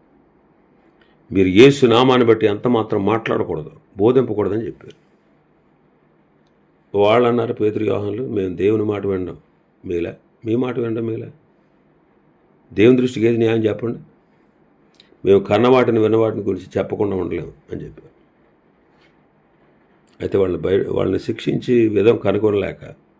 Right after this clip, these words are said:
వాళ్ళని గట్టిగా బెదిరించి పంపించేశారు. వాళ్ళు విడుదల పొందిన తర్వాత సంఘం దగ్గరకు వచ్చారు,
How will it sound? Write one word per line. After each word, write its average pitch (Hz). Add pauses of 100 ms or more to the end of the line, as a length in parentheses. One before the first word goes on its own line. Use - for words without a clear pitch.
(640)
వాళ్ళని 92
గట్టిగా 160
బెదిరించి 113 (1900)
పంపించేశారు. 76 (2250)
వాళ్ళు 131
విడుదల 143
పొందిన 160
తర్వాత 160 (3250)
సంఘం 151
దగ్గరకు 123
వచ్చారు, -